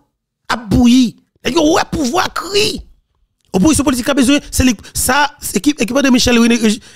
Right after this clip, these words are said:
équipe, pas oublier, chaque équipe qui gagne, dans l'opposition, il y a un groupe nèg dans le secteur privé qui derrière dos, yo. Équipe André Michel là, gagne avec yo, la tête, yo, gagne boulos derrière dos, yo.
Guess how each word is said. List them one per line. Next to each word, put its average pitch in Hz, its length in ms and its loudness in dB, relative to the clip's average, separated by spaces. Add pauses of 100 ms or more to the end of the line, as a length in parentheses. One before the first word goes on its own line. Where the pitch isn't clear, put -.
équipe, 214 240 -4
pas 254 80 -2
oublier, 247 200 2
chaque - 480 -2
équipe 208 440 -4
qui 147 100 -6
gagne, 123 320 -2 (340)
dans 156 80 0
l'opposition, 175 480 0
il 160 80 0
y 147 80 0
a 156 60 2
un - 40 2
groupe 165 320 -2
nèg 139 120 -2
dans 131 60 -2
le 120 40 0
secteur 131 240 -6
privé 120 200 -4
qui 113 100 -10
derrière 107 180 0
dos, 107 200 2
yo. 90 180 -6 (960)
Équipe 254 340 -2
André 220 200 2
Michel 160 320 -2
là, 190 200 -6 (400)
gagne 196 300 0
avec 165 260 -2
yo, 156 100 0
la 143 120 0
tête, 143 180 -8
yo, 147 120 -4
gagne 143 180 -2
boulos 135 300 2
derrière 120 240 -6
dos, 87 120 -14
yo. 80 120 -20